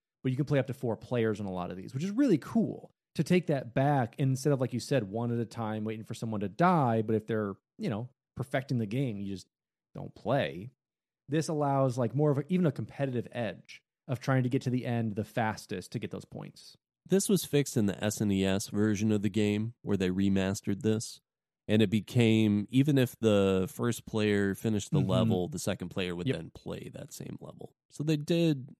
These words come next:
Speaker 2: recognize that it was kind of an issue if there was a difference in skill levels. So
Speaker 1: Yes.
Speaker 2: it's good that they learned from that.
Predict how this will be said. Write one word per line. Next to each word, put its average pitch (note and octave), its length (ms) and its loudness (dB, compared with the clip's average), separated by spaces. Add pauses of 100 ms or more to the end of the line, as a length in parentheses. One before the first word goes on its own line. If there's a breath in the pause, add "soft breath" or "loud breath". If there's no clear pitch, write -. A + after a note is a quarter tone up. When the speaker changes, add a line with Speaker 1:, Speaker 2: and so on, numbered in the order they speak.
Speaker 2:
recognize G2 800 0
that F#2 140 -4
it F2+ 80 -4
was D#3+ 100 -8
kind F#2+ 180 -4
of F2 60 -6
an F2 100 -4
issue G2 420 -10 (380)
if G2 120 -4
there F#2 120 -4
was F2 160 -4
a F2 60 -6
difference F2 480 -6
in E2 160 -10
skill E2+ 320 -8
levels. - 380 -14
So - 180 -10
Speaker 1:
Yes. - 500 -6 (480)
Speaker 2:
it's - 140 -8
good E3 160 2
that C#3 140 2
they B2+ 100 4
learned A2 340 4
from G2+ 140 0
that. G2+ 320 2